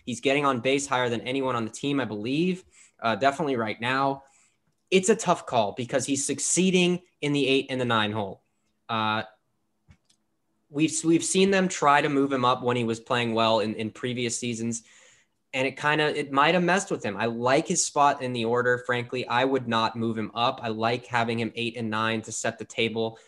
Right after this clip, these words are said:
'cause it's been working. He's been getting on base. They just haven't been cashing him in. So personally, I would leave him where he is and just try to,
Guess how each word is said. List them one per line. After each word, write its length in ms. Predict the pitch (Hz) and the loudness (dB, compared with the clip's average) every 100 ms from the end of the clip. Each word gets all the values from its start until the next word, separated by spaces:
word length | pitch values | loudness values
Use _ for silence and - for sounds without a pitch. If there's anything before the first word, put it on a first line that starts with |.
| _ | _
'cause 140 | 127 135 | -4 -2
it's 140 | 139 | -2
been 200 | 156 127 | -2 2
working. 360 | 127 156 117 110 | 2 2 -2 -10
He's 400 | - 185 240 175 | 0 4 4 4
been 200 | 170 135 | 2 2
getting 280 | 135 135 | 2 0
on 200 | 117 104 | 0 -2
base. 480 | 104 131 - - - _ _ - | 0 -2 -4 -14 -18 _ _ -2
They 160 | 120 | 0
just 180 | 151 139 | 0 0
haven't 240 | 139 127 117 | 0 0 -2
been 120 | 113 | -4
cashing 380 | 123 110 - 107 | -2 -2 -4 -10
him 140 | 107 | -10
in. 140 | 107 | -14
So 140 | - 101 | -10 -12
personally, 600 | - 147 165 190 185 143 | 0 2 2 0 0 2
I 80 | 127 | 0
would 160 | 120 | 0
leave 180 | 123 123 | -2 -2
him 120 | 117 | 0
where 160 | 113 113 | 0 0
he 160 | 110 | 0
is 260 | 127 135 - - - _ _ | 0 0 -4 -12 -20 _ _
and 180 | 131 120 | -6 -2
just 180 | 120 - | -2 -2
try 200 | 127 117 | 0 2
to, 180 | 113 | 0